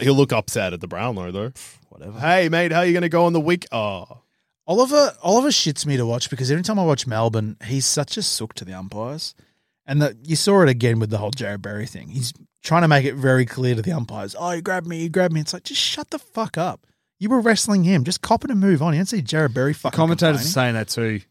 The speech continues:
Speaker 3: They were
Speaker 2: Yeah.
Speaker 3: like, "You need to, you need to move on," 'cause he got sucked into that.
Speaker 2: Got
Speaker 3: And then
Speaker 2: sucked
Speaker 3: I think
Speaker 2: in and had nine touches in the second
Speaker 3: Brisbane
Speaker 2: half.
Speaker 3: got a
Speaker 2: <laughs>
Speaker 3: goal.
Speaker 2: Lost the game for his
Speaker 3: Brisbane got,
Speaker 2: team.
Speaker 3: Brisbane got a goal, and it's a point that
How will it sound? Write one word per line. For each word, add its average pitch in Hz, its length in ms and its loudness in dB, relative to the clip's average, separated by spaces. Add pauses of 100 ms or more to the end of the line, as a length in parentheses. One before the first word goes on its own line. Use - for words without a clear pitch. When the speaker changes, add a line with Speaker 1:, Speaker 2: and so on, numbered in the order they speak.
(140)
Speaker 3:
They 110 100 -6
were 113 80 2
Speaker 2:
Yeah. 110 60 2
Speaker 3:
like, 117 220 -2
"You 139 120 -4
need 143 180 2
to, 131 240 4
you 127 80 -4
need 127 140 2
to 123 80 -2
move 120 180 2
on," 120 160 2
'cause 110 160 -6
he 123 100 -2
got 139 220 -2
sucked - 320 -4
into 135 220 -2
that. 110 240 -4
Speaker 2:
Got 247 60 -4
Speaker 3:
And 240 80 0
then 117 100 0
Speaker 2:
sucked 254 60 6
Speaker 3:
I 233 40 2
think 156 140 0
Speaker 2:
in 240 60 2
and 208 80 2
had 196 140 4
nine 180 280 2
touches 185 300 2
in 151 40 -6
the 131 80 -2
second 151 320 -2
Speaker 3:
Brisbane 175 320 2
Speaker 2:
half. 170 60 0
Speaker 3:
got 151 120 2
a 131 40 0
Speaker 2:
<laughs> 349 100 2
Speaker 3:
goal. 135 160 4
Speaker 2:
Lost - 200 4
the - 60 0
game 190 400 2
for 160 160 2
his 180 120 2
Speaker 3:
Brisbane 165 40 -2
got, 202 140 2
Speaker 2:
team. 156 120 -2
Speaker 3:
Brisbane 165 320 -2
got 151 120 0
a 127 60 -2
goal, 113 400 2
and 127 160 0
it's 123 160 -2
a 135 40 -4
point 147 300 0
that 139 160 0